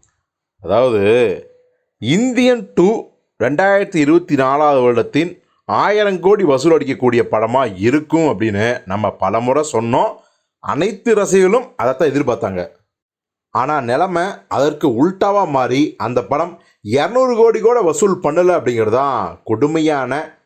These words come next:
துரதிர்ஷ்டம். அது மட்டும் கிடையாது, சங்கரா இந்த படத்தை இயக்குனார், அஹ், சங்கரா இந்த படத்துக்கு திரைக்கதை வசனம் எழுதினார்,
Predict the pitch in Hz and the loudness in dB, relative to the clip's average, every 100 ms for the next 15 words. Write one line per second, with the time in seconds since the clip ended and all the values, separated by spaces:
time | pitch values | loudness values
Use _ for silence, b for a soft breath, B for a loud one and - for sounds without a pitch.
0 | - 95 120 120 - 107 95 b b b | -6 -2 0 0 0 -4 -6 b b b
1 | 98 110 139 214 214 190 165 180 233 - | -2 0 0 0 2 2 4 2 2 -4
2 | b - - - 220 254 247 233 226 190 | b -12 -6 -6 -4 0 2 2 2 0
3 | 185 - 180 196 180 160 196 190 185 170 | -2 -2 -2 -2 0 0 -2 -2 -2 -2
4 | 113 87 - _ - 165 214 - 147 180 | -2 -8 -16 _ -6 -2 -4 -4 -6 -4
5 | 196 220 220 208 185 - 190 196 190 180 | 0 0 0 0 -2 -2 -2 0 0 0
6 | 170 190 202 196 165 160 180 165 165 170 | 0 0 0 2 2 0 0 0 2 0
7 | 156 113 87 - | 0 -2 -6 -14